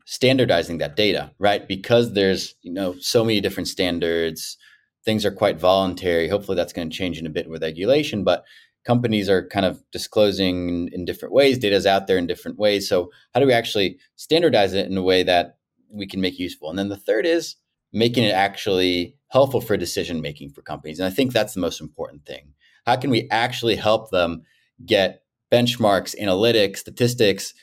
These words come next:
um, insights that help them make data-driven decisions about their sustainability strategy? And, and I would say almost, you know, that's kind of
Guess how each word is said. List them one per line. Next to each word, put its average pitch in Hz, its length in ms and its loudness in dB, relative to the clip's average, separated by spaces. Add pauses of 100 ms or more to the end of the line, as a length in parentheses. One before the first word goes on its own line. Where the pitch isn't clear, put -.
(240)
um, 85 760 0 (540)
insights 120 800 -2 (140)
that 85 160 -4
help 123 260 0
them 98 180 2
make 92 400 -2 (360)
data-driven 90 440 -2
decisions 78 480 -8
about 73 220 -8
their 73 100 -16
sustainability - 720 -12
strategy? - 640 -14
And, 104 120 -4
and 98 320 -4
I 95 100 0
would 95 120 -2
say 101 160 2
almost, 87 460 0
you 98 100 -2
know, 87 220 -2
that's 113 200 2
kind 120 160 2
of 95 140 -4